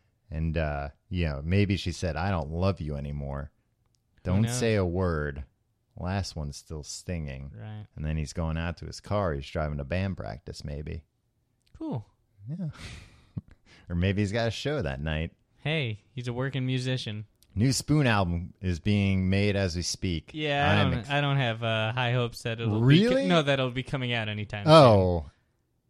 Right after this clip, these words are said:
Speaker 2: soon.
Speaker 1: Um, either it won't or it will come out, like, tomorrow.
Speaker 2: Yeah.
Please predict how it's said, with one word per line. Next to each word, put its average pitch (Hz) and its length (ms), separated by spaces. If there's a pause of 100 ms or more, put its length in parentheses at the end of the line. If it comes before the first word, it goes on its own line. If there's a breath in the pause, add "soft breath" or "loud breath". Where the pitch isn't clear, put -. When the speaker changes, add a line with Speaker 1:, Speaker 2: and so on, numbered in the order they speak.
(140)
Speaker 2:
soon. 151 80
Speaker 1:
Um, 151 720 (640)
either 214 400
it 151 80
won't 170 500
or 139 240
it 127 60
will 120 120
come 127 160
out, 107 240
like, 92 380
tomorrow. 76 540
Speaker 2:
Yeah. 120 360